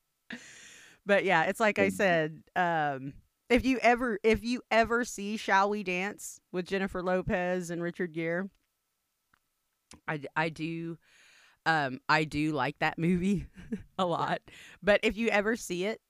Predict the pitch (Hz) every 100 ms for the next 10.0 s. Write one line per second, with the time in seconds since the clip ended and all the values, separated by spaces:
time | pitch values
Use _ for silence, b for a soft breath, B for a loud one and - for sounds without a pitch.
0 | _ 214 208 196 185 165 165 - _ _
1 | _ _ _ _ _ _ _ _ - 208
2 | 214 - 202 180 185 196 180 180 160 160
3 | 170 160 165 - - 151 147 - 147 135
4 | 120 110 - 139 _ _ _ _ _ _
5 | _ _ _ _ _ _ _ _ _ _
6 | _ _ _ _ _ _ - 147 131 120
7 | 107 90 - - _ _ _ _ _ _
8 | 98 101 113 104 95 104 104 _ _ -
9 | 120 107 110 - 175 190 165 170 214